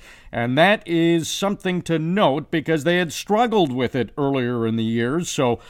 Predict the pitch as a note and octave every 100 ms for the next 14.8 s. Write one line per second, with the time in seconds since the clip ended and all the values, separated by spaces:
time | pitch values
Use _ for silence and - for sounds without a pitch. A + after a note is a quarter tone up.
0 | - - C3 F#3 G3 F#3 F#3 F3+ - G#3+
1 | G#3 F3+ F#3 F3+ F#3+ F#3 F3+ F3+ F#3 D#3+
2 | C3 C#3 E3+ E3 G#2+ D#3 F3 F#3 D3+ B2+
3 | - F#3+ G3+ - A2+ G2+ A#2+ - - -
4 | - C3 B2+ D#3+ E3+ D3 - - - C#3
5 | G3+ - F#3+ F#3 E3 D#3 G3 E3 A#2+ D2+
6 | - - A#2+ A#2+ A#2 G2+ F2+ A#2+ F#3+ F3+
7 | B2 A#2 B2+ - F3+ D#3+ C#3+ B2+ C#3 -
8 | F3 C#3+ C#3 - - F3+ C#3 B2 C3 C#3
9 | - D3+ C#3+ B2+ C3+ B2 A2 A2 - C#3
10 | G#2 E2 - - - - - - _ _
11 | - D#3 F3 F3+ C3+ D#3 D#3 F#3 F#3 C3+
12 | C#3+ D#3 F3 D#3+ E3 E3+ B2 D#3 E3+ E3
13 | D3 E3 F3+ - D3+ E3+ D#3 D#3+ - E3
14 | E3 D#3 E3 - E3 E3 E3+ -